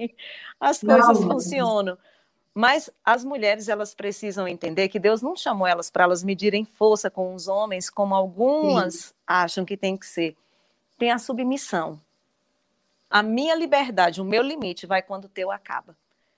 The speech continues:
Speaker 1: Eu não
Speaker 2: Isso
Speaker 1: tenho
Speaker 2: mesmo.
Speaker 1: direito de chegar e estragar a felicidade do outro, não é? Porque eu acho que eu que sou mulher, é porque eu tô vivendo numa, não, de jeito nenhum.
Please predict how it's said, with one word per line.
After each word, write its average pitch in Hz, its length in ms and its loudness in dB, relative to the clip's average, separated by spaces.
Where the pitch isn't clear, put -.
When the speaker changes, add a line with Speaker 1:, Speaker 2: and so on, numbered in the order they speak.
Speaker 1:
Eu 208 160 2
não 240 160 4
Speaker 2:
Isso 233 100 0
Speaker 1:
tenho 220 200 4
Speaker 2:
mesmo. - 120 2
Speaker 1:
direito 208 500 0
de 190 120 -8
chegar 190 460 4
e 196 40 2
estragar 190 460 -2
a 175 40 -4
felicidade 180 680 -6
do 190 120 -8
outro, 202 520 -4
não 190 140 -4
é? 214 240 0
Porque 226 240 -4
eu 214 120 4
acho 208 240 2
que 220 160 -2
eu 247 180 4
que - 100 -16
sou 226 160 -6
mulher, 208 640 2
é 190 100 -4
porque - 340 -8
eu 226 120 2
tô 226 140 -2
vivendo 208 420 -4
numa, 196 440 -2
não, 196 320 -6
de 202 160 -8
jeito 208 280 -4
nenhum. 196 360 -6